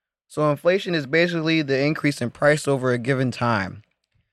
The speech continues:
There's a lot of people in America that believe inflation can be erased.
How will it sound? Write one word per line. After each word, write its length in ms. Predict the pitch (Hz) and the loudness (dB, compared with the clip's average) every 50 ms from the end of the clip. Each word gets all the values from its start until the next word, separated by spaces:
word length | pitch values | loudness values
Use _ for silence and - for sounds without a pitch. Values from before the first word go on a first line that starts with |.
| _ _ _ _ _ _ - | _ _ _ _ _ _ -4
There's 120 | 131 127 | -4 -2
a 40 | 131 | 2
lot 200 | 131 156 175 196 | 6 6 6 6
of 80 | 196 | 6
people 340 | 190 220 214 185 185 190 185 | 4 2 0 2 2 2 2
in 80 | 180 175 | 2 2
America 460 | 170 180 180 175 175 175 175 180 170 | 2 4 6 6 6 6 6 4 2
that 180 | 160 160 156 147 | 2 2 2 2
believe 680 | 147 143 147 156 165 170 175 175 180 175 - _ _ _ _ _ _ _ _ _ _ _ _ - | 0 0 0 0 0 0 -2 -2 -4 -6 -10 _ _ _ _ _ _ _ _ _ _ _ _ -6
inflation 460 | 143 147 139 - 156 160 151 160 151 | -4 -4 0 0 0 0 2 0 -2
can 180 | - 156 151 143 | -2 -2 -2 0
be 140 | 143 143 131 | 2 2 2
erased. 500 | 127 120 123 135 123 - - - - - | 4 4 4 2 0 0 -6 -12 -14 -16